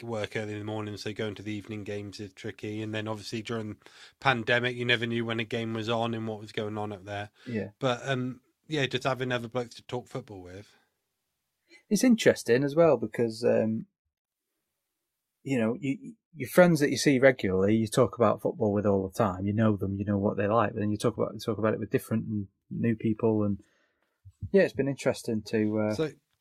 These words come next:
Speaker 1: so the only person I've got to talk football with is, like, my apprentice at work, and he's a bloody Liverpool fan.
Speaker 2: Right.
Speaker 1: And I'm an Everton fan.
Speaker 2: Ah, right.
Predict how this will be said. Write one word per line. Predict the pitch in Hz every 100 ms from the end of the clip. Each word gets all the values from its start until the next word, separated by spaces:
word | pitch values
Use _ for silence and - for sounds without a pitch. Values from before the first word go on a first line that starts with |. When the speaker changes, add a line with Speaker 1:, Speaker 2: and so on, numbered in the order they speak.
| _
Speaker 1:
so | - 156
the | 156
only | 175 165
person | 175 147 151
I've | 143
got | 151 -
to | -
talk | 143 117
football | 156 139 113
with | 101 104
is, | 117 107
like, | 120 113
my | 120
apprentice | 113 135 117 127 -
at | 120
work, | 131 147 143
and | 131
he's | 127
a | 131 _ _ _ _ _
bloody | 131 127 123
Liverpool | 123 127 127 147
fan. | 139 156 156 151 139 _ _
Speaker 2:
Right. | - 110 104 _ _ _ _ _ _ _ _
Speaker 1:
And | 131 123 123 - _ _ _ _ _ _ _ _ _ _ -
I'm | 139
an | 127
Everton | 131 135 156 139
fan. | 165 165 156 143 _ _ _ _ -
Speaker 2:
Ah, | 113 131 143 110 -
right. | 110 131 117 -